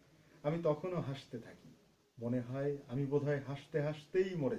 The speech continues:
যাব। আমি কি শিশু রয়ে যাব?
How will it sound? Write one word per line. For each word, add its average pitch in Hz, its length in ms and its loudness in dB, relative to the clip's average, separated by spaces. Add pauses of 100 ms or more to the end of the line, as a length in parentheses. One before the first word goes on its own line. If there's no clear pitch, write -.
যাব। - 140 -14 (1120)
আমি 196 180 0
কি 175 80 -8 (120)
শিশু 143 220 -4 (100)
রয়ে 202 240 4
যাব? 180 140 -2